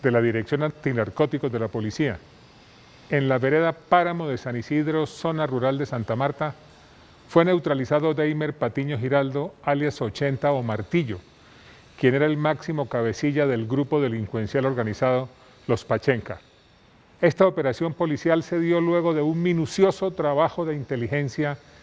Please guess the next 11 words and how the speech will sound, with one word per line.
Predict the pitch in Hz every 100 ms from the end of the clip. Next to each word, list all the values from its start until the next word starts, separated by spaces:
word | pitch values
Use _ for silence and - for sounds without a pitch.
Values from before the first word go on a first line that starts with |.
| - - -
e | 123
investigación | 123 117 113 - 117 107 135 117
criminal | 113 110 107 131 151 147 - - - - _
que | -
se | 127 143
llevó | 143 151 185
a | 180
cabo | 180 180
durante | 156 139 127 - 135
un | 156 143
año. | 123 95